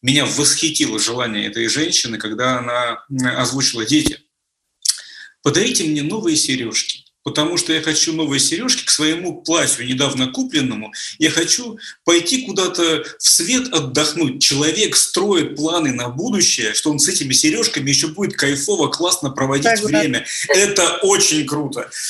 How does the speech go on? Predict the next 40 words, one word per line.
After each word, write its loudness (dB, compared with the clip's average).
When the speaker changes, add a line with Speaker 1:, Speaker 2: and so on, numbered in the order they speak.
Speaker 1:
Это 2
очень 0
круто, 0
то, 0
о 0
чем 0
вы -4
говорите. 0
Мы 0
сами 2
себя 2
внутри 0
ча-, 4
часто 2
старим. 0
А, 2
вы, 2
э, 2
как 4
себя 4
видите 0
через, 0
там, -6
десять 4
лет, -6
через 2
двадцать -2
лет? -4
Где 4
вы 0
будете? -4
Что 2
вы -4
будете 0
делать? -2
Как 0
вы 2
видите 0
свою -2
жизнь? -6